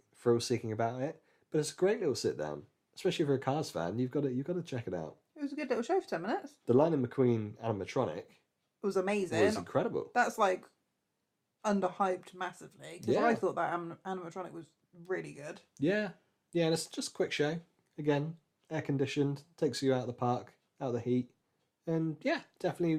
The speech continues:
Speaker 1: definitely worth doing if you're a Cars fan.
Speaker 2: I agree. It was good.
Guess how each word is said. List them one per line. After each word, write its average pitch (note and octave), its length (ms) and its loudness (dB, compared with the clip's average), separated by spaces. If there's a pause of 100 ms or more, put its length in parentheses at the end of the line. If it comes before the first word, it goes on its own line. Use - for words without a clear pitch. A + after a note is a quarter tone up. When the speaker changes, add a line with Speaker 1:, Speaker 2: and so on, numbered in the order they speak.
Speaker 1:
definitely E3 320 -2
worth D#3 260 -2
doing B2 260 4
if G2+ 120 -6
you're G#2 100 -2
a F#2+ 40 -6
Cars G2+ 300 -6
fan. E2+ 240 -14 (380)
Speaker 2:
I C4+ 60 -18
agree. A3+ 240 -10 (100)
It B3+ 80 -8
was A#3 100 -8
good. B3 220 -6